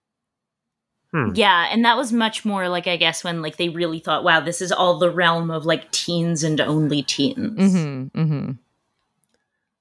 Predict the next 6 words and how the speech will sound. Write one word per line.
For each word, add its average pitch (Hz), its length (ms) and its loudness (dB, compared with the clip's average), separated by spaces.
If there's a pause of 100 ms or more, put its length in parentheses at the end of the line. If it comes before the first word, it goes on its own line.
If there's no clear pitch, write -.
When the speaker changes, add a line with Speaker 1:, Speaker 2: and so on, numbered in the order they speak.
(680)
Speaker 1:
Let's 226 100 4
do, 392 220 2
there's 208 240 2
a - 20 6
couple 262 240 2
more. 135 640 4